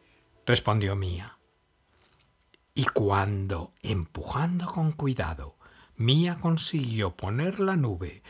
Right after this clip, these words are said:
encima de ese lugar del bosque, la nube que estaba llena, llena de agua, empezó a soltar gotas de lluvia.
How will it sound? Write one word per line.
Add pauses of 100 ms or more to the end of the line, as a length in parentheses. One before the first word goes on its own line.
(160)
encima
de
ese
lugar
del
bosque, (360)
la
nube
que
estaba
llena,
llena
de
agua, (360)
empezó
a
soltar
gotas
de
lluvia.